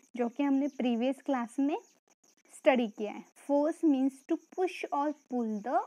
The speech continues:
object। किसी ऑब्जेक्ट को पुश करना और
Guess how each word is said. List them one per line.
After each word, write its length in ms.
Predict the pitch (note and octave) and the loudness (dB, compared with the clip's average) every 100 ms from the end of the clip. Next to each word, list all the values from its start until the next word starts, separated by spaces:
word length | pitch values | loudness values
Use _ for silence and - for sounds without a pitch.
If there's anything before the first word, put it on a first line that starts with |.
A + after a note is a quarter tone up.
| - | 0
object। 480 | A#3+ A3 F#3+ G3 - _ _ _ _ - | 2 2 -2 -10 -10 _ _ _ _ -6
किसी 240 | B3 D4+ | -2 0
ऑब्जेक्ट 680 | C#4+ A3 G3 - B3 - - | -2 -4 -8 -8 -8 -8 -8
को 80 | F4 | -8
पुश 360 | - G4+ - | -2 -2 -2
करना 380 | - C4+ G#3 G3+ | -6 -6 -6 -8
और 240 | - E4+ | -6 -6